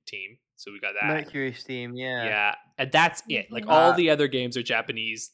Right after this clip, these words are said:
Speaker 1: developed games, and so you're like, or, or though, wait, was Luigi, Luigi's Mansion isn't, 'cause Luigi's Mansion was developed in Canada, wasn't it?
Speaker 2: Uh, you tell me, Mega.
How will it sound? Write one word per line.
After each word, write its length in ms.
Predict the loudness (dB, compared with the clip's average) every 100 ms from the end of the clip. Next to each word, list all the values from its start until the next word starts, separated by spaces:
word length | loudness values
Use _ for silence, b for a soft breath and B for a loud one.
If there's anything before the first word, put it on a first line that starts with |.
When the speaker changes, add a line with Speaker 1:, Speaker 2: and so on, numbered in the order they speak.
| -10
Speaker 1:
developed 440 | -4 -4 -4 -6
games, 460 | -4 -2 -2 -4 -10
and 100 | -6 -2
so 100 | -2
you're 220 | 0 -2
like, 240 | -4 -6 _ _
or, 240 | -2 0 0
or 40 |
though, 260 | 2 2 2
wait, 260 | 0 0
was 200 | -4 -8
Luigi, 420 | -4 -4 -4 -6 -8
Luigi's 360 | -6 -6 -6 -4
Mansion 340 | -6 -6 -10
isn't, 300 | -12 -14 -20
'cause 120 | -18 -12
Luigi's 340 | -10 -8 -6
Mansion 280 | -6 -8 -12
was 100 | -16
developed 420 | -10 -8 -8 -10
in 200 | -14 -14 -8
Canada, 260 | -6 -6 -10
wasn't 260 | -18 -20 _
it? 1900 | _ _ _ _ _ _ _ _ _ _ _ _ _ _ _ _ _ -12
Speaker 2:
Uh, 60 | -10 -10
you 140 | -12
tell 200 | -4 -4
me, 180 | -2 -4
Mega. 280 | -4 -6